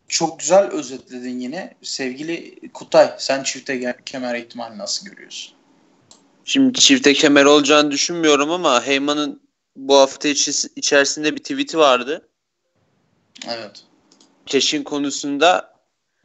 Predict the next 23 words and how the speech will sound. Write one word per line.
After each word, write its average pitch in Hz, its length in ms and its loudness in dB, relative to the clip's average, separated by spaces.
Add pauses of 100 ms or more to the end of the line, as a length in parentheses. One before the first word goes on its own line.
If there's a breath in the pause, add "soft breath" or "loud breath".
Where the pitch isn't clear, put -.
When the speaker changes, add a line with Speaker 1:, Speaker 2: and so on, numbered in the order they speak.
(220)
Speaker 2:
hani 135 160 -2
Seth 139 300 0
Rollins 139 300 0
ve 139 100 2
Kofi 135 360 -4
derken 143 420 4
bir 135 80 0
de 139 120 2
parantez 143 520 2
içinde 143 640 -2
belki 147 360 4
de 147 160 -2
Dolph 143 220 2
Ziggler'a 143 440 -2
cash-in 147 320 -2
yaparız 143 500 0
diye 139 160 0
bir 143 180 -6 (280)
tweet 143 280 -2
vardı 127 400 4
Paul 117 260 -4
Heyman'ın. 120 440 -10 (520)
Hani 123 200 -2